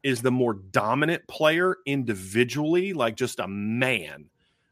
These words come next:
But to me, Tyler Eifert was the more dominant pass catcher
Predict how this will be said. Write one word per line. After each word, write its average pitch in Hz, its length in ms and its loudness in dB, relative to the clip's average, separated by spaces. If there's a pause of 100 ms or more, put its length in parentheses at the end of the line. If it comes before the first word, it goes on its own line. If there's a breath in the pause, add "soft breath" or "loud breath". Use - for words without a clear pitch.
(120)
But 139 260 2
to - 140 -4
me, 117 580 0 (420)
Tyler 160 300 2
Eifert 156 320 2
was 120 120 -4
the 127 100 0
more 117 340 -2
dominant 127 500 0 (320)
pass 151 360 0
catcher 95 500 -8